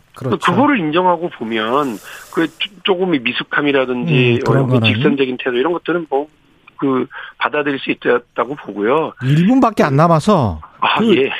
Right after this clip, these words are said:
Speaker 1: 예, 이복현 전 부장검사 그 금감원장에 임명됐는데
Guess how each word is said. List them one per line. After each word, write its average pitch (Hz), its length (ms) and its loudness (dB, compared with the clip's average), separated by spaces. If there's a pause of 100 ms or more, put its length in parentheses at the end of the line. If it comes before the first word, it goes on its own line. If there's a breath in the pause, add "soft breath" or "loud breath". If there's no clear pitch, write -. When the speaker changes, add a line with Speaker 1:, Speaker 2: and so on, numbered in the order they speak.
(100)
Speaker 1:
예, 185 120 6
이복현 226 600 4
전 190 200 2
부장검사 165 1000 2
그 139 160 0
금감원장에 156 920 2
임명됐는데 123 1000 2